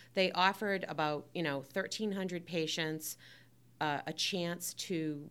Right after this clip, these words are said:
uh, utilize mobile visits. And it could be, as I said, through the computer.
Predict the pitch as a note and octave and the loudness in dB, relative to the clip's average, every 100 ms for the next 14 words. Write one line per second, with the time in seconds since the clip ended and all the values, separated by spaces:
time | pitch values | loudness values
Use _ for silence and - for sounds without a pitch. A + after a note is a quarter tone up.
0 | - D3 C#3+ D#3 G#3+ G#3+ F3+ D#3 D3 D3 | -6 -4 -2 0 0 2 2 2 2 -2
1 | - - D#3+ D#3 D3 D3 D3 A#2+ A2+ - | -6 -8 -4 -2 -4 -4 -4 -4 -6 -8
2 | - - D3+ C#3+ D3 - A3+ A#3 G3 F#3+ | -10 -6 -4 -2 -4 0 0 0 0 -2
3 | G3 E3 D#3+ D#3+ D3+ A#2 - E3 E3+ B3 | -2 -2 -2 -2 -2 -6 -4 -6 -4 -4
4 | A#3+ A3+ G#3+ G#3+ | 0 0 2 0